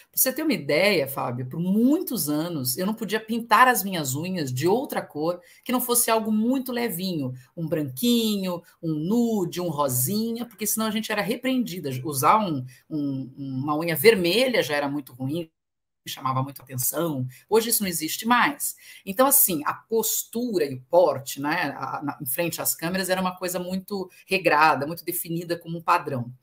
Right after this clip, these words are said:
Aí eu lembro de um dia, eu comecei a fazer a previsão do tempo, mas há muitos e muitos anos, e o Carlos Nascimento tava lá. Ele ainda apresentava o Jornal da Band. E aí ele passou por mim e ele falou assim,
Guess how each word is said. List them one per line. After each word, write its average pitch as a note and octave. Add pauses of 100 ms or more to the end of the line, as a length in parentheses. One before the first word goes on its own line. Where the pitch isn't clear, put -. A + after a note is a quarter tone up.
(440)
Aí A#3+
eu D4
lembro D4
de A#3
um G3+
dia, D#3+
eu D#3
comecei G3
a G#3
fazer G3
a G3
previsão F3+
do D3+
tempo, D3
mas G3+
há C#4
muitos C4
e E3
muitos C3
anos, B2+ (340)
e F3 (180)
o F#3
Carlos A3+
Nascimento F#3
tava C#3+
lá. C3 (720)
Ele D#3+
ainda D3+
apresentava D#3+
o D3
Jornal E3+
da E3+
Band. C3 (520)
E G3+
aí A3+
ele A#3+
passou A#3+
por G#3+
mim G3+
e G#3
ele G3
falou G3
assim, E3